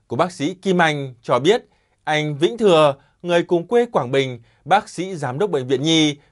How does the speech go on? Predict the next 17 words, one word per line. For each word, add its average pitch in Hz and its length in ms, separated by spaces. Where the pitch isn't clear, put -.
Trung 147 200
tâm 139 180
Y 139 120
tế 127 240
Nhân 208 200
Hòa 131 400
tại 123 240
Nam 190 280
Cali 185 440
cũng 170 180
đang 156 260
bị 123 240
covid 131 280
mười 123 120
chín 110 180
tấn 131 140
công, 151 300